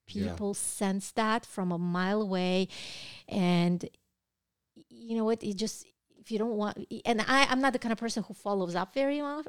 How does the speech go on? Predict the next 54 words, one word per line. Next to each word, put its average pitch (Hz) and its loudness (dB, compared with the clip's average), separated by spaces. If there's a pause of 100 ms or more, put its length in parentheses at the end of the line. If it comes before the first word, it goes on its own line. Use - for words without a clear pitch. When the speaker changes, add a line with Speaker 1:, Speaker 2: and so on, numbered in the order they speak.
Speaker 2:
often. 294 -6 (220)
Speaker 1:
Yeah. 95 -6 (120)
Speaker 2:
I'll 262 4
talk 269 0
to 277 -2
you. 254 0 (500)
You, 254 -6
you 233 -2
need 240 -2
me? 320 -6
You 226 -10
wanna 240 -2
hire 247 -2
me? 311 -6 (180)
Speaker 1:
Mm-hmm. 104 -4 (520)
Speaker 2:
Here, 240 -2 (120)
you 220 -12
can 220 -6
find 220 -4
all 214 -2
that 233 -2
information 233 -4
about 196 -4
me 208 -2
on, 196 0
online. 185 -2
I 190 -2
can 175 -6
email 185 -2
it 214 -6
to 226 -8
you. 226 -6 (440)
Speaker 1:
Yeah. 92 -8 (160)
Speaker 2:
But 208 0
you 226 -2
call 185 -6
me 185 -8 (300)
when 214 -16
Speaker 1:
Yeah. 185 -8
Speaker 2:
you 185 -10
need 180 -16
me. - -20
I'm 190 0
not 202 -2
gonna 185 -2
be 185 -2
the 196 -6
one, 180 0
"Oh, 240 -2
what's 208 -2
going 196 -2
on? 220 0
Uh, 185 -2 (120)
updates? 208 -2